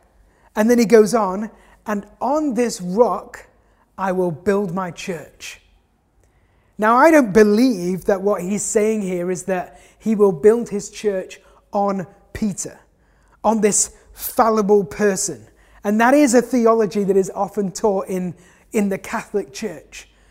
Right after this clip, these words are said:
But rather, I believe that Jesus is saying that he will build his church on this declaration that Peter is making, on this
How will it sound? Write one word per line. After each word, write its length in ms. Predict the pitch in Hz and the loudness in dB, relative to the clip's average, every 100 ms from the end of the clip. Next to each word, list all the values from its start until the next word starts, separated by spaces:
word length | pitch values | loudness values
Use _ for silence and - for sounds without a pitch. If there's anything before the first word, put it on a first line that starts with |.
| _ _ | _ _
But 120 | 240 | 2
rather, 300 | 240 262 277 | 6 8 8
I 240 | 247 233 277 | 10 10 8
believe 400 | 262 262 254 190 | 6 4 2 2
that 160 | 202 | 0
Jesus 400 | 175 247 269 254 | 0 0 0 -2
is 180 | 220 190 | -4 -2
saying 560 | - 233 233 185 180 190 - - | -2 -2 -2 -4 -6 -10 -14 -4
that 140 | - 226 | 2 2
he 180 | 226 285 | 4 2
will 200 | 262 208 | 2 0
build 500 | 165 240 302 311 - - _ | 0 0 2 -2 -8 -20 _
his 260 | 233 202 | -4 -4
church 720 | - - 254 233 160 180 - - _ _ _ - | -8 -2 2 2 0 -10 -14 -18 _ _ _ -4
on 200 | 233 208 | -2 -2
this 180 | 226 - | -4 -4
declaration 1300 | 175 156 262 262 269 247 226 240 254 - 175 156 170 - _ - | -8 -6 -6 -6 -4 0 2 2 0 -4 -8 -8 -12 -14 _ -6
that 180 | 190 | -6
Peter 360 | - 208 - 208 | -4 -6 -4 -4
is 120 | 190 | -4
making, 520 | 196 208 208 160 - _ _ _ _ - | -4 -6 -6 -16 -16 _ _ _ _ -2
on 140 | 247 | 2
this 240 | 254 233 | 2 2